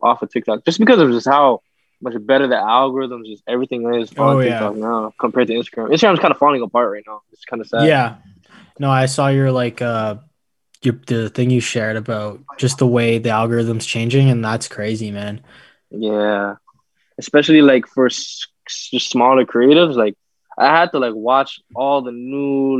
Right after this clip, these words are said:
Speaker 1: like, informs of the new, like, algorithms, how they work, just so, like, I can try to help myself out because I literally, my, the way Instagram was before,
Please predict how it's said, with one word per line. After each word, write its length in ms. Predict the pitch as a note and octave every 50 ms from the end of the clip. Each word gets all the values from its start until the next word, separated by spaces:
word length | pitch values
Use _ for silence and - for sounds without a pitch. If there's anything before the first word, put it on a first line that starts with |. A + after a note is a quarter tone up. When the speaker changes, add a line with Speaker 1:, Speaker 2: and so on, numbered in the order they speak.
| B2 A#2
Speaker 1:
like, 160 | A2 G#2+ G#2 _ -
informs 840 | A2+ A#2 - _ - B2 B2 B2+ B2+ B2+ B2+ B2+ B2 B2 B2 A#2+ - - - _ - - - - _ _ _ _ _
of 140 | - A#2+ A#2 A2 A2 A2 A#2 - - - A#2
the 60 | G#2+
new, 480 | A2 A2+ A#2+ B2 B2+ B2+ B2 B2 B2 A#2 A2
like, 120 | G#2+ G#2
algorithms, 580 | - G#2+ A#2 B2 B2+ A#2 B2+ B2+ A#2+ B2 A#2+ A2 A#2+ A#2+
how 80 | A#2 A2+
they 60 | G#2+
work, 360 | G2+ G#2+ A2+ B2 C3 C3 A2+ -
just 200 | - C3 C#3+ -
so, 80 | - C#3+ C3
like, 100 | B2 G#2+ - _ _ _ _ -
I 60 | C3
can 140 | - C#3 B2+
try 120 | - D3
to 60 | B2 A#2+
help 100 | C3+ B2
myself 440 | A#2+ A2+ G#2 - _ B2+ C3 C#3+ C#3 -
out 220 | A#2+ A2+ G#2+ A2+
because 480 | A#2+ G#2+ - - B2 A#2 A2+ A2 - _ _ _ _ _ _ - - _ - _ _ - - - - - _ -
I 40 | B2+
literally, 520 | D3+ E3 F#3+ G3 F#3 F3+ E3+ E3 D#3 - _ _ _ _ _ _ _ _ _ _ _ _ _
my, 220 | - C#3 C#3+ C#3+ C#3
the 100 | C#3 C#3
way 240 | C#3+ E3+ E3+ D#3+ C#3+
Instagram 300 | D3 D#3 D#3+ D#3 D3 C#3 C#3
was 60 | C3+
before, 360 | B2 A#2+ - - D#3+ D#3 C#3+